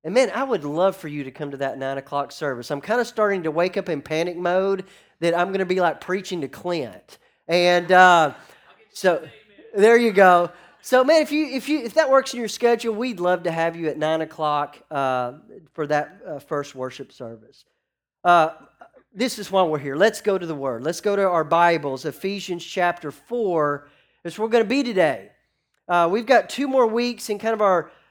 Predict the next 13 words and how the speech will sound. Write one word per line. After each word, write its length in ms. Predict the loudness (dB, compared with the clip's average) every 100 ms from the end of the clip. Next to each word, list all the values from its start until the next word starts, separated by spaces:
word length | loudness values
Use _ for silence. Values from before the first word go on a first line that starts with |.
| _ _
uh, 280 | -4 -2 -2
August 640 | 4 4 4 -2 -6 -10 -12
series, 720 | -6 -2 0 -2 -4 -8 -10
and 260 | -6 -4
then 160 | -2 -4
we 140 | -4
will 180 | -4 -6
be 480 | -4 -6 -6 -12 _ _ _ _
studying 460 | -4 0 0 -2 -6
through 160 | -8
the 100 | -8
book 360 | -2 0 -2 -4
of 400 | -2 0 -2 -6